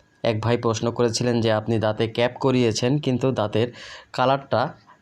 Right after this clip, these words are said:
আহ, ক্যাপে ম্যাচিং হয়নি, এখন আপনার করণীয় কী?" তো আসুন জেনে নিই যে এখন করণীয় কী। ভিউয়ার্স, এক একজনের দাঁতের এক এক রকম কালার, আহ, হয়ে থাকে।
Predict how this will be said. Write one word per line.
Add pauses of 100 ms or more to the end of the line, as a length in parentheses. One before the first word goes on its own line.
(140)
আহ,
ক্যাপে
ম্যাচিং
হয়নি,
এখন
আপনার
করণীয়
কী?" (540)
তো
আসুন
জেনে
নিই
যে
এখন
করণীয়
কী। (760)
ভিউয়ার্স, (1200)
এক
একজনের
দাঁতের
এক
এক
রকম
কালার, (360)
আহ,
হয়ে
থাকে।